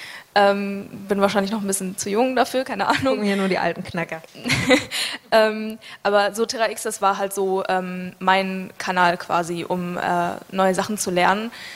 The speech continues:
Speaker 1: Übers alte Ägypten zum Beispiel, was mich jetzt eigentlich persönlich auch nicht so krass interessiert, aber, äh, man, man schaut es, weil es halt unterhaltsam ist. Äh, und was du vorhin gesagt hast, Robin, ähm, interessante Sachen, die, also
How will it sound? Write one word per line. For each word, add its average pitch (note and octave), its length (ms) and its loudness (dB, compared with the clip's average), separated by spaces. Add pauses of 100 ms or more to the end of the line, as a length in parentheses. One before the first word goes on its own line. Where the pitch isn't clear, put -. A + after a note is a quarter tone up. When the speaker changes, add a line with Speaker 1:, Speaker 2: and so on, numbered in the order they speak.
(380)
Speaker 1:
Übers G3+ 260 4
alte G3 220 4
Ägypten A3 340 -6
zum A3+ 140 -4
Beispiel, A3+ 520 0
was - 360 0
mich G3 160 -2
jetzt F#3+ 140 0
eigentlich G3 320 -2 (180)
persönlich G3 380 -2
auch G3 80 0
nicht G3+ 200 -2
so G3 120 -2
krass A3+ 240 2
interessiert, C4+ 600 0
aber, G3 320 0
äh, G3 120 2
man, G3 240 -2
man G3+ 120 0
schaut A3+ 200 2
es, A#3+ 120 -2
weil G3 140 2
es G3+ 120 -2
halt F#3 120 0
unterhaltsam G#3 600 -2
ist. B3+ 260 0 (400)
Äh, G3+ 220 6
und G3+ 200 -2
was G3+ 160 -2
du A#3 100 -2
vorhin A3 200 -2
gesagt G#3+ 240 0
hast, G#3 140 -4
Robin, G3+ 360 -2
ähm, F#3+ 400 0 (500)
interessante G#3+ 520 0
Sachen, G3 380 2
die, F#3 360 -2 (540)
also F#3 340 4